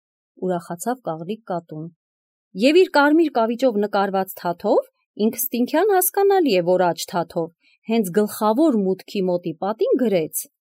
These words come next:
«Ջակոմոն արքան կեղծամ է դնում»։ «Սա իսկը այսպիսի մակագրության տեղ է», գրածին նայելով ասաց նա։ «Հիմա հարկավոր է մուտքի մյուս կողմում էլ գրել»։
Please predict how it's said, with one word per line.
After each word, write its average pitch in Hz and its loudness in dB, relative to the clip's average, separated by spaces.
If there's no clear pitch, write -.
«Ջակոմոն 190 2
արքան 277 2
կեղծամ 311 2
է 170 0
դնում»։ 165 -4
«Սա 254 0
իսկը 285 2
այսպիսի 220 0
մակագրության 196 0
տեղ 170 0
է», 147 -6
գրածին 175 -2
նայելով 262 0
ասաց 214 -4
նա։ 160 -12
«Հիմա 220 2
հարկավոր 190 -2
է 349 4
մուտքի 233 2
մյուս 320 4
կողմում 247 2
էլ 202 0
գրել»։ 180 0